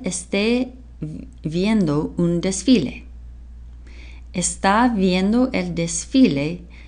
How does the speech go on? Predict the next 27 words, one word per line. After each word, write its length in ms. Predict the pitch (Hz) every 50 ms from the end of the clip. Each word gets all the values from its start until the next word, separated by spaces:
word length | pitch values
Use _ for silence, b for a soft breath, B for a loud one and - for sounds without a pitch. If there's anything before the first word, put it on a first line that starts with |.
| B B
de 320 | - 180 - 170 156 - -
un 340 | - 247 254 254 247 220 175
lado 480 | 156 147 147 147 147 156 165 - - -
de 200 | - 151 156 156
la 200 | 151 151 147 147
calle, 460 | - 202 208 190 - - - - - - b b b b b b b b -
y 120 | 170 156 160
su 300 | - - - 214 214 196
amiga 800 | 165 160 156 170 208 254 359 381 240 170 147 143 165 - - - -
está 760 | 170 170 - - - - - 160 143 - 175 190 202 - - - - -
en 160 | 175 170 175
el 160 | 175 - - - -
otro 580 | - 277 294 294 285 - - - 165 156 - - - -
lado 580 | 151 143 139 131 123 107 - - - - - - -
de 240 | - 143 156 151 139
la 180 | 131 131 -
calle, 520 | - - - 90 - - 190 196 196 196 - - -
viendo 800 | 156 151 160 156 151 151 151 156 156 180 190 208 226 - - -
del 220 | 185 180 180 -
otro 380 | 165 143 127 - - - 147 156
lado. 400 | 160 165 180 170 - - - - - - - - - - - - - B B B B B B B B B B B B B B B - - -
En 240 | - 185 202 226 254
la 120 | 294 302
calle 540 | 294 - 190 170 160 151 147 156 165 185 - -
viene 720 | 165 151 156 170 170 190 208 220 226 233 247 247 262 254 - - - -
una 380 | - 180 190 202 220 247 254 240
carroza 840 | - - 190 175 165 151 147 147 143 156 - - - 147 151 175 B